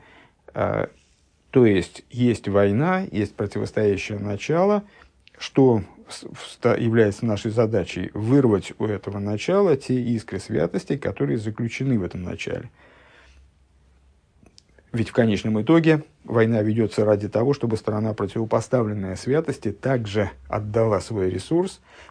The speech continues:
а, оказалась тем началом, которое, ну вот, в-, по-, по-настоящему-то не противопоставлено святости,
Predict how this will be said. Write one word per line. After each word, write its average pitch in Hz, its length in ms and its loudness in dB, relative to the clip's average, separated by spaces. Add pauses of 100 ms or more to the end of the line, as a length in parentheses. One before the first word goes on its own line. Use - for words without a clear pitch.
(160)
а, 107 320 -2
оказалась 120 840 2 (280)
тем 120 320 0
началом, 117 500 -2
которое, 117 340 -2
ну 101 380 -4
вот, 87 220 -8
в-, 78 140 -10 (100)
по-, 87 160 -4
по-настоящему-то 104 1080 -2
не 98 140 -4
противопоставлено 98 840 -2
святости, - 540 -10